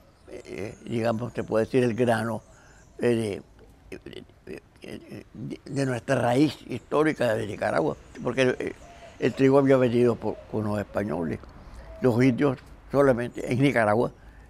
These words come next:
solamente tenían el maíz. En otra parte hubo la cultura de la yuca o la cultura de la papa. En Nicaragua era el maíz.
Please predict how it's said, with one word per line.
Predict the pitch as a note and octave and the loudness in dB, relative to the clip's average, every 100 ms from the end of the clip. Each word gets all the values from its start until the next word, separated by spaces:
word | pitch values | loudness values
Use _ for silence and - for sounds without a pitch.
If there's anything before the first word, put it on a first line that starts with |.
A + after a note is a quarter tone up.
| - | -2
solamente | B2 A2 A2+ A2 G2 B2+ A#2+ - - - | 2 2 2 0 0 2 2 -2 -10 -2
tenían | C3 A#2+ A2 G#2 | 2 2 2 0
el | G#2+ | 0
maíz. | G2+ G#2 D#3 - - - - - - - - - | 2 4 2 0 -10 -20 -20 -20 -20 -20 -14 2
En | C#3 | 4
otra | C3+ C#3+ D#3 | 4 4 6
parte | D3 C#3 D3+ | 8 8 8
hubo | D3 C#3 | 8 8
la | B2+ | 8
cultura | B2+ G#2 A#2 A#2 | 6 0 4 6
de | A#2+ A2+ | 8 6
la | A#2 | 4
yuca | B2 C3+ B2 C#3+ F3 G#3+ | 4 2 2 -2 -2 -6
o | - A2+ | -4 0
la | G#2 G#2+ | 0 0
cultura | G2+ - A2 | -4 -2 0
de | G#2+ | 2
la | G2+ | 2
papa. | C3 C#3 - - - - - - | 4 4 2 -12 -20 -20 -14 -4
En | C3 | 0
Nicaragua | C#3 B2 A2+ A#2+ D3 C#3+ | 2 4 6 6 6 4
era | - C3+ - - - | 4 4 4 -2 -4
el | A2+ | -2
maíz. | F2 E2+ F2+ | 0 -2 -4